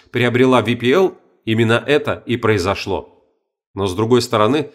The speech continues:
мы передали знания о том, что мы сделали и как мы это сделали. Это означало, что любой мог узнать все, что ему нужно, и работать с нашей интеллектуальной собственностью. Продукт был одновременно и проприетарным, и с открытым исходным кодом.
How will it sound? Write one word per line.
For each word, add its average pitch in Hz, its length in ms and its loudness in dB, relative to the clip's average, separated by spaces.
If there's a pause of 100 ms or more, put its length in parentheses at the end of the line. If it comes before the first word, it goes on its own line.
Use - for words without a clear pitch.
(200)
мы 147 160 0
передали 110 500 4
знания 104 460 0
о 90 40 -4
том, 160 200 -2
что 127 200 -2
мы 113 120 0
сделали 110 540 -2 (120)
и 170 140 0
как 151 360 0
мы 92 120 -4
это 101 220 -2
сделали. 82 580 -8 (560)
Это 113 240 -2
означало, 113 500 0
что - 180 0
любой 156 320 4
мог 104 220 0
узнать 113 320 -2
все, 185 200 0
что 180 160 -4
ему 131 200 2
нужно, 107 420 -4 (200)
и 123 100 -2
работать 120 420 0
с - 80 -12
нашей 123 400 -2 (160)
интеллектуальной 135 840 0
собственностью. 78 880 -10 (580)
Продукт 123 380 2
был 131 220 4
одновременно 123 560 2
и 123 200 -2
проприетарным, 131 1000 0 (100)
и - 120 0
с - 100 -4
открытым 117 520 -2
исходным 101 520 -4
кодом. 85 480 -4